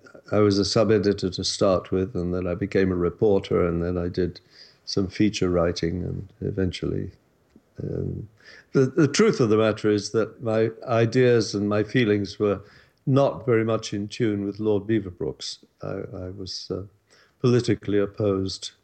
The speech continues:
to the, to the, uh, the whole Daily Express attitude to things, so it was not so easy. I had to swallow that problem, of course, all along, because I was never very much, um, of a,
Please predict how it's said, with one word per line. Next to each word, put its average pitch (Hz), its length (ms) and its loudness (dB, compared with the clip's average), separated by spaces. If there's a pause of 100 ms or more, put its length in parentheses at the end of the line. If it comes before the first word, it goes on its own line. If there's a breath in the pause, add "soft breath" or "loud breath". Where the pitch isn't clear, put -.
to 95 160 -8
the, 92 360 -10 (800 soft breath)
to - 160 -4
the, 98 480 -6
uh, 92 60 -10 (720 soft breath)
the 104 100 4
whole 104 300 4 (140)
Daily 101 280 4
Express 101 540 0 (200)
attitude 104 600 -2
to 95 100 -8
things, 95 520 -2 (160)
so 101 460 -6
it 104 120 -10
was 110 200 -2
not 104 280 -4
so 104 180 2
easy. 101 340 2 (340 loud breath)
I 139 160 4
had 160 200 4
to 117 100 2
swallow 120 460 4
that 101 300 -2 (400)
problem, 110 380 0
of 104 120 -4
course, 113 300 0
all 110 240 4
along, 110 360 2
because 104 380 -2
I 107 80 0
was 104 220 -2
never 104 300 0 (480 soft breath)
very 104 220 4
much, - 580 -4
um, 98 360 -8 (380)
of 98 180 -8
a, 98 380 -8